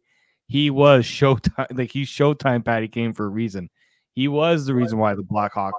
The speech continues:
went on that dynam-, dominant run, right, in the early twenty, two thousand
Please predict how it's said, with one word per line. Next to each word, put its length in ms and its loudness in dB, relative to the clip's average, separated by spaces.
went 200 -6
on 160 -6
that 260 -6
dynam-, 380 -6
dominant 460 -4
run, 300 -8
right, 360 -8
in 160 -10
the 100 -10
early 200 -10
twenty, 320 -12
two 160 -8
thousand 440 -8